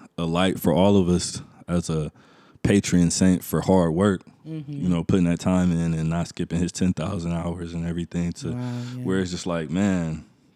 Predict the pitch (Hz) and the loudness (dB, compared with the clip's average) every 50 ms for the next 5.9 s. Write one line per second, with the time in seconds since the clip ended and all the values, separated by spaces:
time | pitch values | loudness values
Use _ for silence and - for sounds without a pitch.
0 | _ _ _ - 90 95 87 92 95 - - 110 98 - - 104 101 78 73 82 | _ _ _ -8 -8 -6 -4 -6 -6 -4 -4 -4 -4 -4 -4 -4 -6 -6 -2 -4
1 | 92 80 76 87 92 80 - 80 90 90 87 87 80 78 90 85 80 80 85 90 | -4 -4 -2 -4 -4 -4 -2 -2 -2 0 0 -2 -2 -2 -2 -2 -2 -2 -2 -2
2 | 87 85 82 78 - - 85 80 78 - - 90 85 82 - 80 - - 90 85 | -2 -2 -2 -4 -6 -10 -10 -10 -10 -8 -8 -8 -8 -8 -10 -14 -10 -8 -6 -6
3 | 80 85 85 80 82 - - - - 87 87 90 98 113 92 - - _ - 160 | -6 -6 -8 -8 -10 -12 -14 -14 -10 -8 -8 -8 -8 -10 -12 -14 -14 _ -6 -2
4 | 147 147 139 139 135 135 135 131 135 135 - _ _ _ _ _ _ _ _ - | -2 0 0 0 0 -2 -2 -4 -6 -8 -12 _ _ _ _ _ _ _ _ -20
5 | - - - - _ _ - - - 202 190 180 175 175 170 160 156 135 | -20 -20 -20 -20 _ _ -14 -2 2 4 6 6 6 6 6 4 2 0